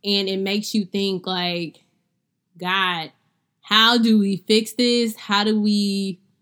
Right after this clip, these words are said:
overcome this? How do we work through this?" And I realized that we have to literally, like, treat the wound before it can heal. And I really feel like we are in the wound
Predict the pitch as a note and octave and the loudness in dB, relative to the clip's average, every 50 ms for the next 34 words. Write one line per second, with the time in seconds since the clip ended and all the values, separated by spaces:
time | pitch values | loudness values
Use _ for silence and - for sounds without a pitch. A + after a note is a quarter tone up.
0 | _ _ _ _ _ _ _ _ - G3+ A3 G#3+ G3 G3+ F#3+ F3+ - - A3+ A#3 | _ _ _ _ _ _ _ _ -4 -2 0 0 0 0 -2 -4 -4 -4 -2 0
1 | A#3+ B3 B3+ B3+ B3 A#3+ A#3+ A#3+ - G#3+ G#3+ G#3+ A3+ A3+ A3 G#3 G3 G3 F#3 E3+ | 2 2 2 2 2 0 0 -2 0 0 0 2 2 2 2 0 0 0 -2 -4
2 | - _ _ - G#3+ A3+ A#3+ B3 A#3 B3 B3 A#3+ A#3 A#3 A#3 G#3+ - - _ - | -8 _ _ -2 0 0 0 0 0 2 2 2 2 0 -2 -4 -6 -14 _ -20
3 | - - G3+ G#3 G3+ G3+ G3 F#3+ F#3+ F#3 - _ _ _ _ _ _ _ _ - | -10 -4 -2 0 0 0 0 -2 -4 -6 -10 _ _ _ _ _ _ _ _ -2
4 | G#3 G#3+ G#3 G3+ G#3 A3+ A#3 B3 A3+ A3 G#3+ G#3+ G#3 F#3+ G3 F#3+ F#3+ F#3+ F#3 F#3+ | 0 0 2 2 2 0 2 2 2 4 4 4 2 2 0 -2 -4 -4 -2 0
5 | G#3 A3+ G#3+ - G#3 G3+ G#3 G3+ - - A#3+ A3 G3+ F#3 F#3+ G3 G#3 G3+ G3+ G3+ | 0 0 0 0 -2 -2 -2 -4 -4 -2 0 2 2 2 0 0 -2 -2 -2 -2
6 | G3+ G3+ G3 F#3 F3+ F3 F3+ F#3 F#3 F#3 F3+ - - _ _ _ _ _ _ _ | -2 -2 -2 -2 -2 -4 -4 -6 -8 -10 -12 -14 -16 _ _ _ _ _ _ _
7 | _ _ - - - C4+ C4 C#4 C4 - - A3+ G#3 F#3+ G3 G3 G#3 G#3+ G#3 G3+ | _ _ -10 -4 0 2 2 2 0 -2 -2 -2 0 0 0 0 0 2 0 0
8 | F#3+ F#3+ F#3+ F#3+ F3 F#3+ F#3+ F#3+ - G#3 G3+ G3 F#3+ F#3+ - G3 F#3 E3 - G#3+ | 0 -2 -2 -4 -4 -6 -6 -4 -4 -4 -2 -2 -4 -4 -4 -6 -6 -4 -4 -2
9 | G#3+ G3+ F#3+ F3 F3 F3 - - F#3+ G3 G3 G3 F#3+ G3 G#3 A3 A3+ A3 - G#3+ | -2 -2 -2 -4 -8 -10 -10 -8 -6 -4 -4 -4 -4 -2 -2 -2 -2 -2 -2 -2
10 | G3+ G3 F#3+ F#3 F3+ F3+ E3 F3 F3 F#3 F#3+ G3+ G3 F#3 F#3 F#3 F#3 F#3 F#3 - | -2 -2 -2 -4 -4 -6 -6 -6 -6 -4 -4 -4 -2 -2 -2 -4 -4 -4 -6 -8
11 | - F#3 F#3+ G3 G3+ G3+ F#3 E3+ F3+ F#3 F#3 F#3 F#3 F3+ F3+ F3 F3 D#3+ D#3 | -6 -4 -2 -2 0 -2 -2 -2 -4 -4 -4 -4 -4 -2 -2 -4 -4 -6 -10